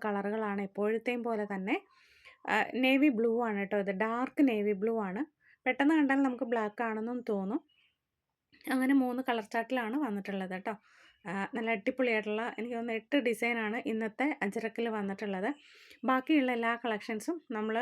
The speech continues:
ആ, കാറ്റലോഗിലേക്കാണ് അപ്ഡേറ്റ് ചെയ്തിട്ടുള്ളത് കേട്ടോ. അപ്പോൾ ഇന്നലെ മുതലാണ് നമ്മൾ ഓർഡർ എടുക്കാൻ തുടങ്ങിയത്. കുറേ പേർക്കൊക്കെ, ആ, റിപ്ലൈ കിട്ടാതെ വന്നിട്ടുണ്ടാകാം. ആ, നമ്മൾ ലീവായിരുന്നു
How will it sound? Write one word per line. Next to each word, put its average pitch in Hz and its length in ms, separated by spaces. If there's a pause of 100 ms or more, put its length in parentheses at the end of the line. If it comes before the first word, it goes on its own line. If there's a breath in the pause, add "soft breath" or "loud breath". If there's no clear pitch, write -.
(240)
ആ, 208 440 (140)
കാറ്റലോഗിലേക്കാണ് 214 960
അപ്ഡേറ്റ് 208 360
ചെയ്തിട്ടുള്ളത് 208 540
കേട്ടോ. 170 220
അപ്പോൾ - 720
ഇന്നലെ 320 260
മുതലാണ് 294 400
നമ്മൾ 254 260
ഓർഡർ 233 320
എടുക്കാൻ 247 380
തുടങ്ങിയത്. 214 460 (140)
കുറേ 233 280
പേർക്കൊക്കെ, 247 640 (240)
ആ, 240 100
റിപ്ലൈ 240 260
കിട്ടാതെ 226 600
വന്നിട്ടുണ്ടാകാം. 214 760 (720 soft breath)
ആ, - 60
നമ്മൾ 233 300 (300)
ലീവായിരുന്നു 226 840